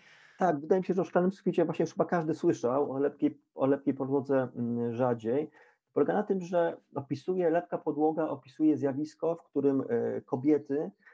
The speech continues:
są przyklejone do stanowisk, e, najniższych, tak? W których, z których trudno się odlepić i wyskoczyć wyżej w hierarchii zawodowej, służbowej. No, ekspedientka, e, nauczycielka, pielęgniarka,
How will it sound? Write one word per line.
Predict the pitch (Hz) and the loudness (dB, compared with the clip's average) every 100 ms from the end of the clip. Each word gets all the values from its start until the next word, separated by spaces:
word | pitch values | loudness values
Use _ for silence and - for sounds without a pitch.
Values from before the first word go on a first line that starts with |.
| _ | _
są | _ 147 139 | _ 0 0
przyklejone | - - - 160 156 165 170 160 | -2 -6 -4 0 2 0 -2 -4
do | 139 139 135 - _ _ - | -2 -2 -4 -10 _ _ -12
stanowisk, | - 143 151 147 151 - - - | -2 0 2 2 0 -4 -8 -2
e, | 127 120 120 117 123 | 0 2 2 0 0
najniższych, | 131 156 160 143 - - 80 80 - - | 0 0 2 0 -2 -4 -2 -2 -6 -4
tak? | 113 135 - _ _ _ _ | -2 -2 -4 _ _ _ _
W | _ | _
których, | 139 135 135 | 2 4 2
z | 131 | -6
których | - 147 151 | 0 0 2
trudno | 156 156 147 147 139 - _ _ - | 0 0 2 0 -2 -8 _ _ -12
się | - | -4
odlepić | 143 131 160 156 | -2 2 2 0
i | 143 | -2
wyskoczyć | 139 - 147 135 | -4 -2 0 0
wyżej | 127 139 107 | 2 2 2
w | 101 | 0
hierarchii | 113 110 104 104 110 107 101 | -2 0 0 -2 -2 0 0
zawodowej, | 98 104 107 104 101 | 0 0 2 2 0
służbowej. | 101 104 92 95 85 80 - _ _ - | -2 -4 0 0 2 -2 -4 _ _ -8
No, | 135 | -4
ekspedientka, | 156 - 160 139 143 131 - - 117 107 92 | -4 0 0 4 2 2 -4 -4 -2 0 -2
e, | 101 107 | -4 -4
nauczycielka, | 113 135 135 143 156 135 120 110 101 98 101 104 | -2 -2 -2 -4 0 0 0 -6 -6 -6 -8 -8
pielęgniarka, | 151 147 143 135 131 123 107 107 98 90 | -2 0 0 0 -2 -2 -6 -4 -4 -4